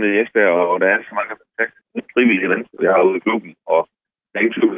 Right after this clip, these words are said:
øh, for dem, der betyder det her super, super meget, og det gør det også for kørende og, og holdet af teamet, altså Johannes Kigborg og, og Mads Kølberg og mig selv. Øhm, det, det er noget, vi har kæmpet for i lang tid, og det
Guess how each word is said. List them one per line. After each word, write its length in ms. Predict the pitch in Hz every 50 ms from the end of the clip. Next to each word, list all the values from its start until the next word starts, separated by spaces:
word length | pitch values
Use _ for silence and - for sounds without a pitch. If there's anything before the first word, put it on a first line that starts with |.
| -
øh, 160 | 82 82 80 82 -
for 80 | - 98
dem, 80 | 107 110 107
der 140 | 101 92 101
betyder 240 | - - - 95 95 95
det 80 | 95 98
her 120 | 95 90 85 85 - - - _ _ _ _ _ _ _ _ _ _ _ - -
super, 200 | - 95 85 85 -
super 180 | - 110 90 87 87
meget, 200 | 90 92 98 98 95
og 40 | 87
det 80 | 90 90
gør 80 | 101 101
det 120 | 98 95 98
også 120 | 107 - -
for 320 | - - - 98 92 90 - _
kørende 320 | 107 107 110 107 104 95 82 78 78 78
og, 80 | 78 78 - _ _ _ _ _ _ _ _ _ _ _ -
og 40 | 82 85
holdet 180 | 104 110 95 87 85
af 40 | 82
teamet, 420 | - - 101 101 98 87 73 78 80
altså 140 | 76 - 82 82
Johannes 360 | 87 92 101 98 95 - - - - _
Kigborg 400 | - 95 85 85 85 85 82 80 85 80
og, 40 | - - - -
og 120 | - 82
Mads 200 | 82 82 82 -
Kølberg 280 | - 117 90 - 78 78 85
og 60 | 85
mig 80 | 85 - - -
selv. 120 | - - - _ - - - - - _ _ _ _ _ - -
Øhm, 260 | 80 87 87 85 90 87
det, 100 | 98 95 92 90
det 60 | 92 104
er 80 | 107 117
noget, 120 | 117 104
vi 80 | 95 95
har 80 | -
kæmpet 200 | - 123 110 98
for 100 | - 101
i 80 | 92 101
lang 120 | 107 107 104
tid, 140 | - 87 90 92
og 60 | 87 - 85
det 100 | 85 87